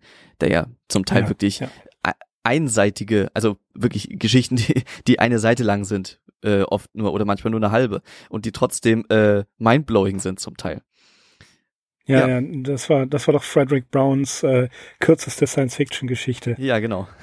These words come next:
Speaker 1: <laughs>
Speaker 2: Ähm, der letzte, der letzte Mensch auf der Welt saß an seinem Tisch und draußen klopft es an der Tür.
Speaker 1: <laughs> Ja,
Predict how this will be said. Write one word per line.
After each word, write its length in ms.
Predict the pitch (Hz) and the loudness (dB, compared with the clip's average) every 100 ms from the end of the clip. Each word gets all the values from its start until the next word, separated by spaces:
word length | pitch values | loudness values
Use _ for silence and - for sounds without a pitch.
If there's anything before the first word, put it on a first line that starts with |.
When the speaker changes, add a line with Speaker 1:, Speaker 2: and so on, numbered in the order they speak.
| - | -10
Speaker 1:
<laughs> 180 | 131 - | -8 -4
Speaker 2:
Ähm, 260 | 127 120 | -2 2
der 100 | 135 | 4
letzte, 560 | 135 151 - 139 135 - | 4 4 4 4 4 -2
der 80 | 135 | 2
letzte 260 | 139 - 131 | 2 2 0
Mensch 360 | 135 139 - - | 2 0 -4 -8
auf 160 | 127 - | -10 -2
der 180 | 123 | 0
Welt 200 | 131 135 | 2 2
saß 320 | - 131 127 135 | 2 2 2 2
an 80 | |
seinem 200 | 127 123 | 2 2
Tisch 320 | 123 147 - - | 0 -2 -2 -6
und 280 | 143 120 - | -4 -4 0
draußen 280 | 123 - | 0 0
klopft 320 | 123 127 - 131 | -2 -2 -2 -4
es 120 | 135 | 0
an 100 | 131 | 2
der 120 | 120 | 2
Tür. 260 | - 120 - - - - | 4 2 2 -10 -20 -20
Speaker 1:
<laughs> 180 | - 147 | -4 -4
Ja, 320 | 127 135 190 | -2 -6 -6